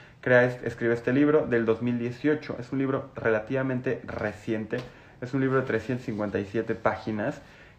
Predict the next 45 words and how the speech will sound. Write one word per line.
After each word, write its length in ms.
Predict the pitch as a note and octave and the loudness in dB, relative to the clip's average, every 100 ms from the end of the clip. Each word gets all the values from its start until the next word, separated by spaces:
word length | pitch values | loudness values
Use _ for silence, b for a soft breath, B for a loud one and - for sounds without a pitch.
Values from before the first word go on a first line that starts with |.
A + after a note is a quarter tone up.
| - | -4
que 120 | G#2+ | -4
tiene 280 | G2 A2+ A#2 | 0 0 2
veintinueve 460 | A2+ G#2 G#2+ A2+ A#2 | 0 0 2 2 2
capítulos, 640 | G#2+ - C#3+ C#3 A#2 A#2 | 0 4 4 4 4 2
de 60 | A2 | 0
los 160 | G2+ | -4
cuales 320 | - A2 A2 G#2+ | 2 2 2 -2
los 100 | G2 | -6
primeros 320 | G#2+ G#2 - | -4 -4 -6
cuatro 400 | - A2+ A2 A2+ | 4 4 4 -2
nos 160 | G#2+ | -4
explica 380 | F#2+ - A2 G#2 | -8 -8 -6 0
el 100 | A2 | -2
por 300 | - G#2+ G#2+ | 0 0 0
qué 80 | C3 | -2
escribe 320 | B2+ - B2 | -2 0 2
el 60 | A#2 | 2
libro 280 | A#2 A2+ A2+ | 2 2 2
y 60 | |
cómo 320 | - A#2 A2+ | 4 2 4
leer 280 | A2 G2+ C#3+ | 4 8 8
el 80 | C#3 | 6
libro, 340 | B2+ B2 C3 B B B - | 2 2 0 B B B -8
y 80 | G2+ | -4
los 160 | G2+ | -4
siguientes 300 | G2 G#2 G2+ | -4 -6 -4
veinticinco 560 | G#2 G2+ G2+ A2+ G#2 G#2 | -4 -4 -6 -8 -6 -6
son 240 | - G2+ | -4 -2
modelos, 640 | G2+ G2+ G#2+ A2 G2+ - B B B B B G#2 | 0 4 4 4 2 -4 B B B B B -2
eh, 420 | G2+ G2 F#2+ G2 | 0 0 -2 -4
muy 240 | G#2 G#2 | -4 -2
útiles. 300 | G2 G2 - - - | -2 -6 -18 -20 -10
Y 100 | G2+ | -4
entonces, 460 | G#2 G2+ A2+ A#2+ - B B B B - | -2 -2 0 -2 -4 B B B B -2
pues 140 | G#2+ | 0
nada, 400 | A2 F#2+ - - | 2 0 -2 -8
ese 280 | - A#2 A#2+ | 2 2 2
es 120 | A#2 A#2+ | -2 0
el 80 | |
libro. 440 | A#2 C3 A#2+ B2+ B2+ | 2 2 2 0 4
¿Para 300 | B2 B2 B2+ | 6 6 2
quién 240 | C#3+ C#3+ | 2 2
es 160 | C#3+ C#3+ | 2 0
el 80 | B2 | -2
libro? 360 | A#2+ A2+ G#2+ | 0 0 0